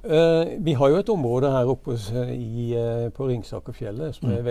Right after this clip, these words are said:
Speaker 1: veldig godt eksempel, som
Speaker 2: Ja.
Speaker 1: er det på en måte eldste og største fritidsboligområdet
Speaker 2: Mm.
Speaker 1: som vi har. Og
Speaker 2: Mm.
Speaker 1: der, eh, der vil du kunne se disse trinnene.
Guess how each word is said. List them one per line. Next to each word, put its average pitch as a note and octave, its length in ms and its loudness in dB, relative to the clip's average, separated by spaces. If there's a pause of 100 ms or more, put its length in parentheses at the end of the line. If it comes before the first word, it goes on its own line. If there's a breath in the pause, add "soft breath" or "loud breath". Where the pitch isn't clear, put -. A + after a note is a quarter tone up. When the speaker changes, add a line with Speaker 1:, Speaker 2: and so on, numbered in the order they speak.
Speaker 1:
veldig G#2 100 -6
godt G2+ 220 -10
eksempel, G2+ 500 -12
som - 180 -6
Speaker 2:
Ja. D3 80 6
Speaker 1:
er - 40 2
det B2 260 -4
på C#3 100 -10
en C3 60 -6
måte C3 300 -6
eldste G#2+ 560 -6
og C#3 80 -6
største - 680 -6
fritidsboligområdet A#2 1200 -4
Speaker 2:
Mm. A#2 80 -4
Speaker 1:
som C3+ 140 -8
vi C3 80 -2
har. E3+ 200 -2 (140)
Og A#2 140 0
Speaker 2:
Mm. - 20 0
Speaker 1:
der, D#3 500 -2
eh, D3 40 -8 (640 loud breath)
der C#3 220 4
vil F#3+ 140 2
du A3 80 0
kunne A#3 240 0
se - 680 0
disse D3 240 -4
trinnene. A#2 580 -6